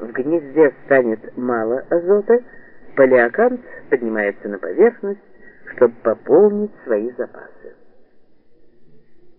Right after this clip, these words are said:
В поисках кислорода. Наша планета очень богата кислородом.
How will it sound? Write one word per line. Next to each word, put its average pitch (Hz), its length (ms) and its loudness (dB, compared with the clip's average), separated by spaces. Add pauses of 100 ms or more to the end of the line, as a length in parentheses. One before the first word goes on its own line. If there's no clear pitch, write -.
(340)
В - 220 -18
поисках 233 560 2 (220)
кислорода. 185 680 -4 (1800)
Наша 214 280 2
планета 233 680 4
очень 208 320 0
богата 165 380 -2
кислородом. 104 680 -10